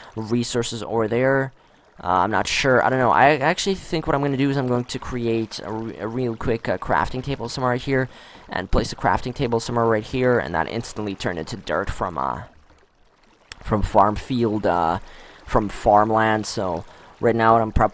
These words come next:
probably gonna do, I'm probably gonna craft some, uh, oh, but we don't have any, we don't have any, like,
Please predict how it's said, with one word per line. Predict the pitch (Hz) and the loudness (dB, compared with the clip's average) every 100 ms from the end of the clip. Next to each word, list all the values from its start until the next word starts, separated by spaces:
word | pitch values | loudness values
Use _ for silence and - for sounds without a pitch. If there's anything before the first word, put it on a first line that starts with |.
| - | 0
probably | 120 110 110 | 0 0 -2
gonna | 107 | -4
do, | 113 | -4
I'm | 107 107 | -4 0
probably | 113 117 | 0 0
gonna | 110 104 104 92 | -4 -2 -2 -4
craft | - 120 104 95 - | -4 0 0 0 -6
some, | - 98 92 | -6 -6 -6
uh, | 90 85 101 - - - - - - - - - | -6 -8 -10 -16 -20 -20 -20 -20 -20 -20 -10 0
oh, | 127 127 123 | 4 6 6
but | 113 117 | 4 2
we | 127 | 2
don't | 120 | 0
have | 120 117 117 | 2 2 0
any, | 117 113 113 113 - - | -2 -2 -4 -6 -12 -12
we | 120 | -8
don't | 113 120 | -6 -4
have | 107 | -4
any, | 110 107 110 | -4 -4 -4
like, | 92 90 - | -4 -4 -8